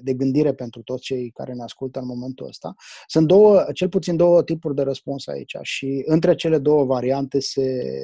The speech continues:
se găsește valoarea sumei de bani pe care am enunțat-o un pic mai devreme. Cu un randament de zece la sută anual, cei șase sute douăzeci de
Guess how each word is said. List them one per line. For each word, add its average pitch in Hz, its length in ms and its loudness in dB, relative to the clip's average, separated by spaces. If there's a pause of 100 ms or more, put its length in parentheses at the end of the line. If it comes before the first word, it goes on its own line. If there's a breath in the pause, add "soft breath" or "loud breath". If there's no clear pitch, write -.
(560)
se 135 300 -10 (240)
găsește 139 440 -4
valoarea 131 680 0
sumei 131 320 -8
de 120 100 -10
bani 123 240 -8
pe 120 120 -20
care 120 160 -12
am 123 100 -10
enunțat-o 120 440 -14
un 120 60 -16
pic 117 180 -20
mai 131 140 -20
devreme. 117 300 -18 (600 loud breath)
Cu 139 520 4
un 156 120 2
randament 143 500 4
de 190 80 4
zece 180 320 0
la 160 140 0
sută - 280 -6
anual, 139 400 -2
cei 135 160 -4
șase 156 320 -6
sute 143 280 -8
douăzeci 139 500 -4
de 131 240 -4